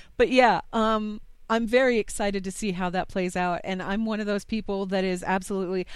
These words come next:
I mean, do I have Overwatch one? Yes. Do I play it? Occasionally, but I also know that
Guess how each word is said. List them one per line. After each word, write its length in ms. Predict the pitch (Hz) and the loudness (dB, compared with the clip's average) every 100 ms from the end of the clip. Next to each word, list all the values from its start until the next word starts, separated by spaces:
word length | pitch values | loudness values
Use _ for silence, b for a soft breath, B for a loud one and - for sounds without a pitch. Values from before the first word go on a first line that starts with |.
| B | B
I 80 | 226 | -2
mean, 220 | 226 226 | -2 -2
do 140 | 202 220 | 0 2
I 60 | |
have 200 | 220 226 | 2 0
Overwatch 540 | 233 240 240 220 220 - | 0 -2 -2 2 0 0
one? 280 | 220 214 233 | -2 0 -2
Yes. 480 | 214 214 185 175 - | 0 2 2 0 -6
Do 160 | 190 190 | -2 0
I 100 | 185 | 0
play 320 | - 202 214 | 0 2 2
it? 120 | 202 | 0
Occasionally, 720 | 220 - 240 220 202 196 160 156 | -4 -2 -2 -2 -2 -4 -4 -4
but 200 | 180 - | -2 0
I 100 | 196 | 0
also 280 | 214 - 202 | 0 -2 -2
know 200 | 196 190 | -2 -2
that 200 | 180 | -2